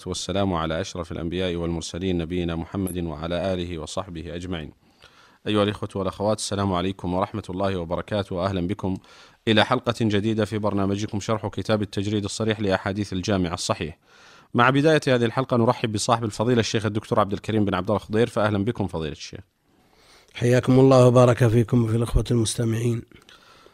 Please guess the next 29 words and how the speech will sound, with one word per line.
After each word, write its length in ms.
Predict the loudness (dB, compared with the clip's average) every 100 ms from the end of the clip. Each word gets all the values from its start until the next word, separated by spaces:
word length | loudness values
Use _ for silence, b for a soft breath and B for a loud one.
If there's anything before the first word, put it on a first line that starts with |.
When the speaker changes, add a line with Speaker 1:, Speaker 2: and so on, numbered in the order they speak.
| b -10
Speaker 1:
آه، 200 | -4 0
لا 160 | 2
زلنا 280 | 2 2 2
في 100 | 2
حديث 280 | -2 0 2
عبد 220 | 2 2
الله 200 | 2 2
بن 120 | 4 2
عمر 320 | 4 2 2
رضي 220 | 0 0
الله 300 | 2 2 0
عنهما 540 | -2 -2 0 0 -2
في 380 | -8 -10 -8 -6
باب 300 | -2 -2 0
ذكر 340 | -2 -2 -4 -4
العلم 300 | -2 -2 -2
والفتية 380 | -4 -8 -8
في 100 | -6
المسجد، 400 | -2 0 0 -2
الحديث 360 | -4 -2 -2 -2
مائة 100 | -2
وثمانية 360 | -2 0 0 0
في 80 |
المختصر، 480 | -2 -6 -6 -6 -4
مائة 120 | -2
وثلاثة 420 | -4 -4 -4 -4 -6
وثلاثين 460 | -4 -4 -2 -4
في 80 | -2
الأصل. 460 | -2 -4 -4 -8